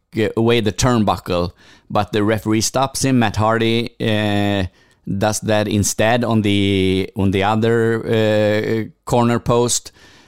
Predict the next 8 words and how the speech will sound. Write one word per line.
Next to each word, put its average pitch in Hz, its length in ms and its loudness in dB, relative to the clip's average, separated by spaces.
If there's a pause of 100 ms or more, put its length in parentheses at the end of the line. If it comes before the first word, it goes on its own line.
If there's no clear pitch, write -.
(120)
and 110 260 -2
takes 110 220 -2
away 107 180 2
the 95 120 -2
turnbuckle. 117 800 0 (400)
Unfortunately, 135 960 0
this 117 400 -2
misfires, 123 1080 2